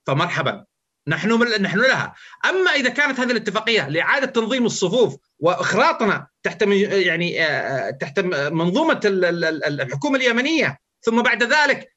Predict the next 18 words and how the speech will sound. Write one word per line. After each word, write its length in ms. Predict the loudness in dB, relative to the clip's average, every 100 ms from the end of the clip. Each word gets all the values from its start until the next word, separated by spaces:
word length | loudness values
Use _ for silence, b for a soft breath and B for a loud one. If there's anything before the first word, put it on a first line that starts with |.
| -2
يعني 240 | 0 2
البحث 320 | 2 -2 -2
في، 240 | -4 -2 0
في، 300 | 0 0 0
في 200 | -2 -2
قضيتنا 520 | 0 0 0 2 0
على 260 | 2 0
أساس 260 | 2 0 0
إنه 240 | 0 2
بنشوف، 520 | 2 2 2 2 0 -6 _
لا، 320 | -4 -4 -2
هذا 120 | -4 -4
الكلام، 400 | -2 0 0 -2
هذا 160 | -6
الكلام 260 | -4 -4 -2
مرفوض. 360 | -2 -2 -4 B -2
لذلك 460 | 2 2 0 -4
التعدي 720 | -10 -2 0 0 0 -2 -4